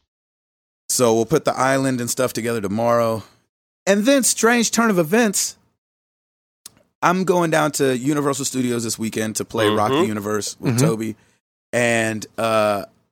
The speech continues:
Speaker 1: you guys know that I'm on these two songs on the radio right now.
Speaker 3: Mm-hmm.
Speaker 1: And one of the people called, they were like, "Hey,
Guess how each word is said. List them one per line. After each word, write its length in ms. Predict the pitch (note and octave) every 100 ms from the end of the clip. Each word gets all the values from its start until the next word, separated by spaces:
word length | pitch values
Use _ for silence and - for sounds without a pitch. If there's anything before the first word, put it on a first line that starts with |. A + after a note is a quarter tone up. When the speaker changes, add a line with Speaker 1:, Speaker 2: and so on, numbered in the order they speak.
| _
Speaker 1:
you 140 | A2 B2+
guys 420 | B2 A2+ G#2+ F#2+ - _ _
know 360 | G2 A2 A2 A2
that 120 | G#2
I'm 240 | G#2 G#2 G2 -
on 180 | G#2+ G#2+
these 160 | G#2
two 180 | - A#2
songs 320 | G#2+ A2 G#2+
on 80 | G#2
the 80 | G2
radio 340 | F#2+ G2 F#2
right 180 | F#2 F#2
now. 340 | F#2+ F#2+ F#2+ - -
Speaker 3:
Mm-hmm. 280 | G#2 G#2 C3
Speaker 1:
And 440 | A#2 A#2 A2+ A2 G#2 -
one 320 | G#2 D3 F3
of 60 | D#3+
the 80 |
people 300 | - D3+ B2+ C3
called, 360 | D#3 E3 D#3+
they 60 | C#3+
were 80 | B2+
like, 180 | A2+
"Hey, 560 | - - F#3 F#3+ E3+ G#2+